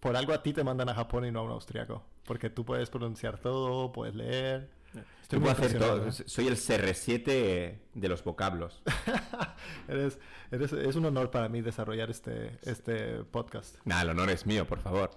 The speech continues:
Speaker 1: No es
Speaker 2: ¿Cómo no? O sea, aquí
Speaker 1: Eh,
Speaker 2: estoy
Speaker 1: hoy he
Speaker 2: bien.
Speaker 1: aprendido mucho, ¿eh? De verdad.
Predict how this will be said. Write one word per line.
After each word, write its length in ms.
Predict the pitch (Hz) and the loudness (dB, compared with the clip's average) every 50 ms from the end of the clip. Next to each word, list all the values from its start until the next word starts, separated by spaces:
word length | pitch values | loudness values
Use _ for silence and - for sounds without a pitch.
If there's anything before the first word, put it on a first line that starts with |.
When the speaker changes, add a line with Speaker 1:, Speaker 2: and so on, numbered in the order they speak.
| - - - - | -10 -18 -12 -10
Speaker 1:
No 300 | 123 120 120 113 113 113 | -8 -6 -6 -6 -6 -6
es 120 | 113 104 | -6 -4
Speaker 2:
¿Cómo 300 | - - 95 92 90 98 | -2 0 2 2 4 4
no? 120 | 101 98 | 2 2
O 80 | 95 85 | 2 2
sea, 140 | 87 87 87 | 2 0 0
aquí 160 | 82 - - | 0 0 -2
Speaker 1:
Eh, 40 | - | 0
Speaker 2:
estoy 160 | - - - | 0 2 4
Speaker 1:
hoy 40 | 147 | 4
he 20 | 180 | 4
Speaker 2:
bien. 100 | 196 190 | 4 2
Speaker 1:
aprendido 380 | - 147 131 139 151 160 139 | 2 0 2 2 2 2 2
mucho, 300 | 127 160 185 - - - - - | 2 0 0 -2 -4 -6 -6 -6
¿eh? 140 | - 160 160 - - - - - - | -6 -6 -8 -8 -10 -12 -16 -14 -8
De 120 | - 117 | -4 -4
verdad. 300 | 110 110 113 139 139 - | -2 -2 -2 -4 -4 -4